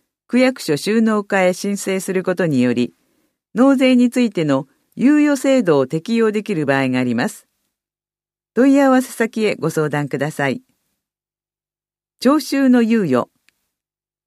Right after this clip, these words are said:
申請により猶予が認められた場合に、一年間納税が猶予されます。また、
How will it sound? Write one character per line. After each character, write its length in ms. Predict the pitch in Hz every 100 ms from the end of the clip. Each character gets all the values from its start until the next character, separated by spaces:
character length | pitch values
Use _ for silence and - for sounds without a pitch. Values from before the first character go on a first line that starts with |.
| _ _ _ _ _ -
申 240 | 233 294
請 220 | 262 269
に 140 | 247 233
よ 120 | 220
り 220 | 196 - _ _ _ -
猶 220 | 311 294
予 160 | 247
が 120 | 170 151
認 260 | 151 220
め 120 | 214
ら 120 | 208 196
れ 100 | 190
た 160 | 185
場 160 | 170 170
合 80 | 165
に、 340 | 160 151 151 _ _ _ _
一 220 | 208 -
年 240 | 233 226 185
間 340 | 139 123 - _ _
納 240 | 165 254 262
税 240 | 233 233
が 140 | 214 214
猶 220 | 262 269
予 140 | 175
さ 140 | 147 123
れ 100 | 117
ま 140 | 120
す。 200 | - - _ _ _ _ _ _ _ _ _ -
ま 140 | 175
た、 220 | 170 165